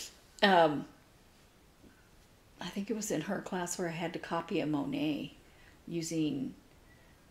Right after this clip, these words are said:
um, tempera paint on, on, um, poster board. And perhaps I will put the picture here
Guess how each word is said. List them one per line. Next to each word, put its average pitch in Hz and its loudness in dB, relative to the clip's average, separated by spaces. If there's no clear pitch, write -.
um, - -8
tempera - 0
paint - -8
on, 139 0
on, 147 2
um, - -4
poster 214 -2
board. - -4
And 170 -4
perhaps 208 0
I 294 4
will 240 2
put - 4
the 190 6
picture 254 0
here - 4